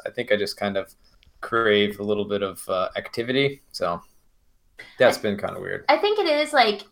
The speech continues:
Speaker 2: different too. <laughs> I, I do feel bad. Like, I walk out and <laughs> Logan's just, like, stationed at the dining room table, literally from, like, seven thirty in the morning till almost, like, six o'clock in the evening, just <laughs> at the table.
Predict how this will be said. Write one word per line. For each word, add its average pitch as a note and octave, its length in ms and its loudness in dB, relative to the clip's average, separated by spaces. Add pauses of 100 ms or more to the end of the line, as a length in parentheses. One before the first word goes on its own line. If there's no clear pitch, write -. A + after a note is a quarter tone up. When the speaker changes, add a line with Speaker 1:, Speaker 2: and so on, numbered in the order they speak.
(240)
Speaker 2:
different A3 580 -2
too. A3 320 4
<laughs> - 40 6
I, A#3+ 400 2
I C#4 80 2
do D4+ 200 -2
feel F4 220 4
bad. G#3+ 460 8
Like, A3 160 -2
I A3 80 0
walk G#3+ 280 10
out G#3+ 280 10
and A#3+ 80 2
<laughs> - 120 -4
Logan's B3+ 320 4
just, G#4+ 160 -2
like, C4 200 4
stationed A#3+ 640 0 (400)
at C#4+ 160 8
the C4+ 80 0
dining A3 340 8
room G#3 160 2
table, F#3 500 4 (200)
literally D4+ 360 4
from, C4 160 -2
like, B3 200 4
seven A#3+ 480 4
thirty A3+ 280 2
in G#3 100 0
the G3+ 60 0
morning F#3+ 540 2
till G#3 120 2
almost, F#3+ 420 2
like, D#3 340 -4
six - 460 -2
o'clock G3+ 320 6
in G3 80 -4
the A#2 120 -10
evening, E3+ 440 -2
just - 440 -4
<laughs> - 80 -20
at C4+ 440 2
the F#4+ 140 0
table. A3+ 600 8